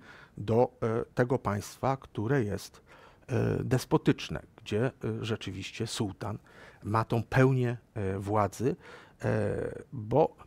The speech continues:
państwo absolutne jest jednak ograniczone.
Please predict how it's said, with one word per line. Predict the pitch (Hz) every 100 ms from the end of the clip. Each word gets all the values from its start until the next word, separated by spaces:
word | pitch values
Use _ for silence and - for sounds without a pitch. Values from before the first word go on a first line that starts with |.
| _ _
państwo | - 170 - - 147 - _ _ _ -
absolutne | 135 - - 175 269 - 117 92 - _ _ _ _ _ _ _ _ -
jest | 120 175 -
jednak | 208 202 214 208 -
ograniczone. | 170 196 185 - 185 135